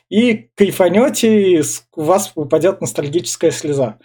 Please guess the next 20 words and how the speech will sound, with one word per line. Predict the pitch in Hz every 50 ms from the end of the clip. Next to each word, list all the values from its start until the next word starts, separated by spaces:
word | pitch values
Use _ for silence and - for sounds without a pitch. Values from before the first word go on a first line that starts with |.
| _ _ _ _ _ _ _
Даже | - 170 196 233 202 202 202
несмотря | 196 180 - - 202 196 190 - 196 185
на | 170 170 165
то, | - - 226 277 311
что | 302 - - 190 175
он | 180 170
сделан | 156 156 190 196 180 170 160 156 127
по | - 170
лекалам | 165 175 175 - 196 175 160 156 147 147 147 139
начала | 151 156 - - 196 165 147 147
двухтысячных, | 135 143 147 - - - 202 - - - - - 160 139 -
и | 170
так | 151 - 170 156 156
же, | 151 -
как | - 160 143 147
Д | 147 165
М | 165 160 151 -
П, | 202 202 190 165
в | 139 135 139
нем | 147 151 147 143 143 139 - _